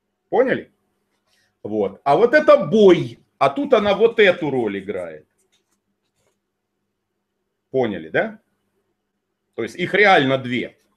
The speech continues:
Так вот, на самом деле мы это чувствуем. Но здесь же она, она гласная, тут больше никаких гласных нет. То есть, стало быть, это ай.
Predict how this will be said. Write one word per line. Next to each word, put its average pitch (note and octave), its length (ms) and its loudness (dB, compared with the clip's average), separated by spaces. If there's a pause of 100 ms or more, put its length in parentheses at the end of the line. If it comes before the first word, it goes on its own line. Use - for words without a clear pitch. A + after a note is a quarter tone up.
(120)
Так F#3 220 -6
вот, D3+ 360 0 (1120)
на E3+ 400 -4
самом G#3+ 360 4
деле D#3 240 4
мы G#3 120 -2
это C4 200 0
чувствуем. E3 580 -2 (160)
Но G3 120 -2
здесь G3+ 320 0
же G#3+ 140 4
она, A#3 440 4
она G3+ 340 4
гласная, C#3+ 680 2
тут D3 200 -12
больше G3 320 -2
никаких F#3+ 400 -8
гласных D#3 440 -4
нет. B2 240 -10
То A2 60 -16
есть, - 100 -20
стало D#3 220 -2
быть, E3 180 -6
это D#3+ 280 -4
ай. A2+ 280 -2